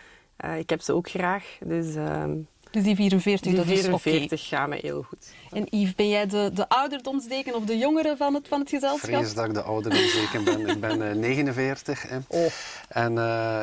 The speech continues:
Speaker 3: ja, toch die vijftig komt eraan. Om eerlijk te zijn, ah,
Speaker 2: Ronde getallen
Speaker 3: laat
Speaker 2: zijn
Speaker 3: het nog
Speaker 2: moeilijker.
Speaker 3: even negenenveertig, zo, eh, zo lang mogelijk, hè.
Speaker 2: <laughs> Maar wel allemaal stralend en gelukkig met die, met die cijfers die bij jullie, bij jullie naam en, en
Speaker 3: Zeker.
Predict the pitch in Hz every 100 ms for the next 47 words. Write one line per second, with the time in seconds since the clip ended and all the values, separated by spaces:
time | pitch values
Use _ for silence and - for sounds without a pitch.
0 | - 127 123 - 123 117 110 - 131 -
1 | 113 - 117 - 117 156 175 170 - -
2 | 123 151 165 160 160 143 156 151 147 -
3 | _ - - 117 117 110 92 - 117 -
4 | 277 269 247 240 240 220 151 196 196 -
5 | - 160 180 165 151 131 131 123 110 120
6 | 110 - 101 285 285 95 92 95 95 104
7 | 104 104 101 101 92 117 - 196 - 196
8 | - - - - - - - 262 269 277
9 | 285 247 254 226 214 - - 269 269 320
10 | 311 - 269 240 220 214 302 349 330 330
11 | 285 311 294 294 285 - 294 311 294 254
12 | 262 247 262 262 254 247 247 233 240 233
13 | 226 226 226 233 247 - 220 220 220